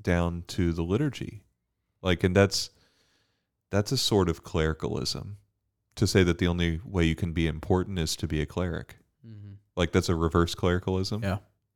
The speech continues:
Speaker 1: Um, I think if you see the, the whole complex of the life of faith as something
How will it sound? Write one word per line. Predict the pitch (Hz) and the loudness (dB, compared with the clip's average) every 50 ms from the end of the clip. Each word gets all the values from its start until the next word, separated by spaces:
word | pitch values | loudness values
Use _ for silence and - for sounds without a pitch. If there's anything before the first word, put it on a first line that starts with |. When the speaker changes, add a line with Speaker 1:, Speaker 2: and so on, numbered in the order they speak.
| _ - | _ -4
Speaker 1:
Um, | 107 101 95 90 87 85 - - _ _ _ _ _ _ _ _ _ _ _ _ _ _ _ _ _ _ | 0 2 2 2 0 -4 -10 -14 _ _ _ _ _ _ _ _ _ _ _ _ _ _ _ _ _ _
I | - 98 | -6 -4
think | - - 117 120 - | 0 0 0 0 0
if | 123 - - | 0 2 2
you | 110 98 | 2 2
see | - - - - 110 101 101 104 | 2 0 -2 0 2 2 2 2
the, | 104 104 107 95 92 92 85 82 - _ _ _ _ _ _ _ _ _ | 2 4 4 4 4 4 2 0 -4 _ _ _ _ _ _ _ _ _
the | - 87 | -4 -4
whole | 82 - - - 107 110 117 110 92 85 | -4 -4 -4 -4 -2 -2 0 -2 -2 -4
complex | - - - - 80 95 104 110 - 101 80 76 80 - - - - - - - _ | -8 -8 -4 -2 0 0 0 -2 -2 -2 -2 -2 -2 -4 -6 -8 -10 -10 -12 -10 _
of | - 98 92 87 85 82 82 - - - _ _ _ _ _ _ _ _ | -2 0 0 0 -2 -4 -6 -10 -16 -20 _ _ _ _ _ _ _ _
the | - 87 | -4 0
life | 85 85 85 92 95 - - | 2 4 4 4 2 0 -4
of | 85 - | -8 -4
faith | - - 101 120 104 87 87 _ _ _ _ _ | -2 0 0 0 -2 -6 -8 _ _ _ _ _
as | - 90 85 | -4 -2 -2
something | - - 98 90 90 - 87 85 82 82 80 | 0 0 0 -2 -2 -2 -4 -4 -4 -6 -10